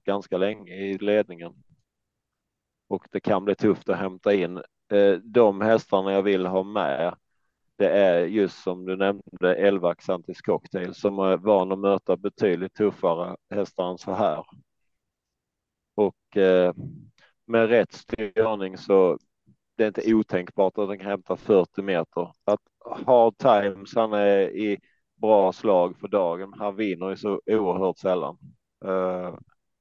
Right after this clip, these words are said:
så att, att han ska hämta sextio meter ser jag som mer otroligt än att Sankt, Santis Cocktail hämtar fyrtio. Ehm, på mellanvolten där, eller andra volten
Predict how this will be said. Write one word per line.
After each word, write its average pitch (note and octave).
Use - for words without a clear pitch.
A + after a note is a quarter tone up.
så -
att, -
att F#2+
han G2
ska -
hämta F#2+
sextio G#2
meter G2+
ser G2
jag F#2
som G2+
mer F#2+
otroligt F2
än F2+
att F2+
Sankt, -
Santis F#2+
Cocktail F2+
hämtar F2+
fyrtio. F#2+
Ehm, G2
på A2+
mellanvolten A2
där, F#2+
eller G2
andra G#2
volten F#2+